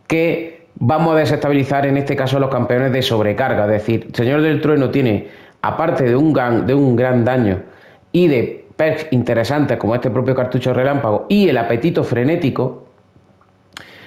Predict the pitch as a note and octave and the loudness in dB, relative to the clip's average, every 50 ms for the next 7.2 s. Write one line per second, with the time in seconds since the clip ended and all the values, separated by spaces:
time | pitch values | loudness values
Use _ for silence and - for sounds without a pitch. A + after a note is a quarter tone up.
0 | - - - - B2+ B2+ C3+ B2+ C3 B2+ C3 D#3+ D#3+ F3+ F#3 F3+ F3 F#3 F#3+ E3 | -20 -12 -6 -4 -2 0 0 0 0 2 2 2 2 2 2 2 2 2 2 2
1 | - D#3 C3 C#3 B2+ B2 C#3 C#3+ D#3 D#3+ D#3 D3 C#3 C#3+ - E3 D3 C3+ C#3 D3+ | 2 2 2 2 2 2 2 2 2 2 2 2 0 0 0 0 0 0 -2 -4
2 | - - - - - - _ - - B2 B2+ C3 D#3+ D3 D3 C3+ G#2 A#2+ G#2+ G#2 | -6 -10 -16 -20 -20 -20 _ -4 -2 0 0 2 0 0 0 0 0 0 0 2
3 | G2+ A#2+ A#2+ C#3 C3+ - C3+ C3+ C#3+ D3 C#3+ A#2+ G#2 A2 A2 A2+ A2+ A#2 A2 A#2 | 0 0 0 -2 -2 0 0 0 2 2 2 0 0 0 -2 -2 -2 -2 -2 0
4 | A#2 C#3 C#3 B2 G#2+ G#2+ G#2 A2 G#2+ G#2+ G#2+ A2+ A2+ A2 A2+ A2 A2+ A2+ A2 - | 0 0 0 -2 -2 -2 -2 -2 -2 0 0 -2 -2 -2 0 0 0 0 0 -2
5 | A2 - A#2+ A#2 A#2 A2+ G#2 A2+ A2+ G#2+ A2+ - A#2 A#2 A#2+ B2 B2 B2 C3+ C#3 | -2 -2 0 0 0 0 0 0 0 -2 -2 -2 0 0 0 0 0 0 0 0
6 | E3 F#3 G3+ G#3 - C#3 A#2+ A2 G#2+ A2 A2+ A2 A2 A#2 A#2 C3+ D3+ F3 F3 E3+ | 2 2 2 2 0 0 0 0 2 2 2 2 0 0 0 0 0 0 0 0
7 | E3+ E3+ F3 | 0 0 -2